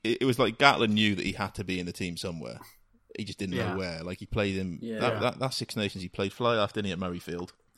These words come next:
Speaker 2: Yeah.
Speaker 1: Which went all right,
Speaker 3: Yes.
Speaker 1: actually. That, that was a decent.
Speaker 3: Yeah.
Speaker 1: I thought it was a good game.
Speaker 2: He was
Speaker 1: But then,
Speaker 2: man
Speaker 1: in
Speaker 2: of the
Speaker 1: the,
Speaker 2: match.
Speaker 1: you know, the next game, he's like, "Oh, I'll play, I'll play you in centre, James." Uh, you know, play, he always seemed to play him at fullback for the, for the, for the Pacific Islanders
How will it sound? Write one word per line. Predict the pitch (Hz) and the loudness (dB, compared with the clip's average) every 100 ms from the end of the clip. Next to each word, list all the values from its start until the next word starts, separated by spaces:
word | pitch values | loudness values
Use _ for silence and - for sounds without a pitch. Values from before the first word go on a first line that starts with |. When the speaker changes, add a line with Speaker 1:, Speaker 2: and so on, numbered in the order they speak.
| _ _ _ _ _ | _ _ _ _ _
Speaker 2:
Yeah. | 127 117 | -8 -4
Speaker 1:
Which | - | -2
went | - - | 0 0
all | 98 | 0
right, | 139 - | 0 -2
Speaker 3:
Yes. | - | -4
Speaker 1:
actually. | - - | -6 -4
That, | 156 | -4
that | 110 | -2
was | 160 - | -4 -6
a | |
decent. | - 143 - | -12 -12 -6
Speaker 3:
Yeah. | 135 139 | -4 0
Speaker 1:
I | 151 | 0
thought | 156 | 0
it | |
was | 180 - | -4 -8
a | |
good | - - | -10 -2
game. | 117 | 0
Speaker 2:
He | 120 | 2
was | 131 | 2
Speaker 1:
But | 113 110 | 4 4
then, | |
Speaker 2:
man | |
Speaker 1:
in | 110 | 4
Speaker 2:
of | 113 | 2
the | |
Speaker 1:
the, | - | 0
Speaker 2:
match. | 110 | -4
Speaker 1:
you | |
know, | 92 | -4
the | 92 | 0
next | 110 101 | 0 0
game, | - 90 | -2 -2
he's | 95 | -2
like, | 85 | -6
"Oh, | 71 | -6
I'll | - | -8
play, | - 131 | -4 -4
I'll | 131 | -2
play | 151 | -2
you | 107 | -2
in | 95 | -2
centre, | - 87 - 90 | -4 -6 -6 -4
James." | 92 92 - _ _ _ _ _ _ _ - - - | -4 -4 -8 _ _ _ _ _ _ _ -14 -6 0
Uh, | 107 107 - | 2 2 0
you | |
know, | 98 95 | -4 0
play, | - - | 0 4
he | 131 | 4
always | 160 147 | 6 4
seemed | 147 127 | 0 -4
to | |
play | - 127 117 | -2 0 2
him | 110 | 0
at | |
fullback | - 110 104 101 - - _ _ _ _ | 0 0 2 0 -2 -20 _ _ _ _
for | - 107 | -4 -2
the, | 98 95 92 | 0 0 -4
for | - 98 | -2 0
the, | 95 90 - _ _ _ | 0 0 -4 _ _ _
for | - | -6
the | 95 | -4
Pacific | - 101 110 | -2 -2 2
Islanders | 101 92 87 - | 2 0 -4 -8